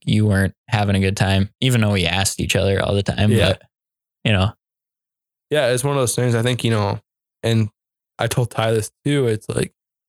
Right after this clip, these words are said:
Speaker 2: you know, people go to Mexico to have fun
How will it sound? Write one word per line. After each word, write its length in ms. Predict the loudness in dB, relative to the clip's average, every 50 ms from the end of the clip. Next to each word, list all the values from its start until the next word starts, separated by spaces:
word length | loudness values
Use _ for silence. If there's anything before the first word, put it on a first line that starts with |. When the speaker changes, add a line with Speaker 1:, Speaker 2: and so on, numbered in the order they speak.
| _ _ _ _ _ _ _ _ -4
Speaker 2:
you 80 | -2 -2
know, 80 | -2
people 300 | 0 -2 -4 -4 -4 -4
go 260 | -4 -2 -2 0 0 0
to 140 | 0 0
Mexico 460 | 0 0 0 0 -2 -4 -4 -4 -2 -2
to 80 | 0
have 180 | 0 -2 -4 -4
fun 360 | -6 -6 -4 -4 -4 -6